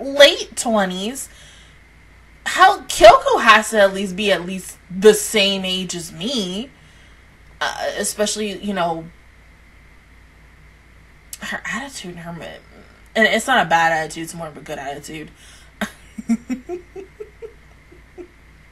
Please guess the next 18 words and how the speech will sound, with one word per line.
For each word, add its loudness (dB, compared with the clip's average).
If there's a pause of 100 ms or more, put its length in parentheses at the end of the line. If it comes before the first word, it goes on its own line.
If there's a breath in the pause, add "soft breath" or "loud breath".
(680 loud breath)
Um, 6 (100)
and 4
how 0
mature -4
she -10
is. -12
So -12
she's -10
gotta 0
at 2
least -10
be, -12
like, -12 (1300)
so, -20
okay, -20
I'm -20
twenty-seven. -20 (1000 soft breath)
Um, -4